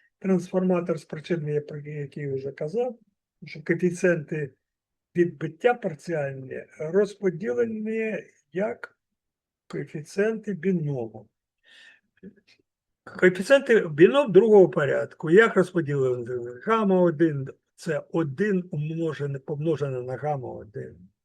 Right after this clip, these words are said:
Гамма два — це коефіцієнт другої бінома два, да? Для N дор-, N мінус один дорівнює два. Два гамма один і гамма один дорівнює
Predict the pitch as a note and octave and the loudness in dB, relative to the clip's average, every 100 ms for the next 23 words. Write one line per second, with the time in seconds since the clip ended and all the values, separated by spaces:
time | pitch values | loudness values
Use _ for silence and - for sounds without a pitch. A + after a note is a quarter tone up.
0 | _ _ _ _ - C3 G3 G3 F#3+ E3 | _ _ _ _ -14 -4 -2 0 0 0
1 | F#3 F3 D3+ - _ _ _ - F#3+ E3+ | 0 0 -2 -10 _ _ _ 0 4 4
2 | C3 - _ _ _ _ _ _ - E3 | 2 -10 _ _ _ _ _ _ -4 -2
3 | - - F3 D3+ C#3 C#3+ B2+ C3 C3 B2+ | -4 -2 -2 -2 -4 -6 -6 -6 -8 -8
4 | A#2+ A#2+ A#2 A#2+ G#2+ A2+ F3+ A3+ _ _ | -10 -12 -8 -8 -8 -10 -10 -12 _ _
5 | B2+ B2+ - C#3 B2 B2+ B2+ B2+ C3 C3 | -8 -6 -6 -10 -8 -8 -8 -10 -12 -10
6 | D3 C3 C3 B2+ C#3+ C3 C3 B2 B2+ B2+ | -12 -10 -12 -14 -14 -14 -14 -12 -14 -16
7 | G#2 - B2 B2 _ _ _ _ _ C#3 | -18 -18 -16 -18 _ _ _ _ _ -10
8 | C#3 D3 C#3 B2+ C#3+ C#3+ D#3+ F3+ F#3+ F#3 | 0 2 4 2 -2 -4 -4 -2 -2 -2
9 | A3+ B3+ A#3+ _ _ _ _ - B3+ A#3 | -4 -6 -16 _ _ _ _ -12 -6 -2
10 | G#3 G#3+ G#3+ A3 G3+ B3 A#3+ D3+ F3+ G3 | -2 -2 0 -2 -2 -4 -4 -4 -2 -2
11 | G3 F#3 F#3 F3+ F3 | -2 -2 -2 -2 -4